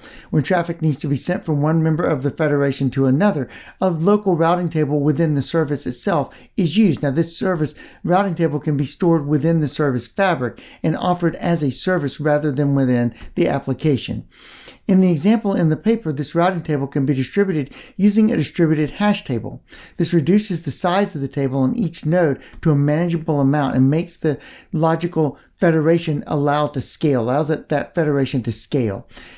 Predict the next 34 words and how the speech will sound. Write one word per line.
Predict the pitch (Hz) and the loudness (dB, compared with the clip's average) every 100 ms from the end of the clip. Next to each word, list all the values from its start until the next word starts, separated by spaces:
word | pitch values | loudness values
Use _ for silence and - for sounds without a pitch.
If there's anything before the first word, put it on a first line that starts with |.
| - | -8
Traffic | - 220 233 208 - | 0 0 0 -2 -4
is | - | -4
sent | 180 165 | -4 0
directly | 160 156 175 165 | 0 2 0 -2
between | 139 135 - 226 185 | -4 -6 0 2 4
the | |
nodes, | 143 131 131 135 | 4 0 0 0
not | 139 175 - - | 2 0 -2 -2
through | 170 147 | 0 2
the | 139 | 0
ring | 156 180 | 0 -2
topology | 170 - 127 123 107 117 107 - - - | -4 -4 -4 -4 -4 -6 -8 -10 -8 0
in | 190 170 | 2 2
the | |
service | 151 160 143 131 | 2 0 0 -2
fabric, | - 170 151 120 104 | -2 0 0 -2 -4
however. | 117 113 101 - - _ _ - - - | -4 -2 -4 -8 -16 _ _ -20 -20 -4
So | 175 | -2
service | - 247 254 - | 2 2 2 -2
fabrics | - 165 147 147 | -4 -4 -4 -4
have | 151 135 127 - - - | -2 0 -2 -8 -20 -6
service | - 220 220 170 | 2 2 2 0
routing | 170 151 151 151 | 2 2 0 -2
or | 147 | -2
just | 120 185 180 147 | 0 -2 -2 0
routing | 131 113 110 110 - - | 0 0 -4 -6 -10 -10
to | |
pull | - 214 214 | -2 0 0
traffic | 214 170 147 156 - | 0 -2 -2 -4 -4
along | 175 139 151 170 175 | -2 0 2 0 0
a | 135 | -4
string | - 175 185 | -2 0 2
of | 175 | 0
services. | - 123 107 - 135 | -2 -2 -4 -8 -10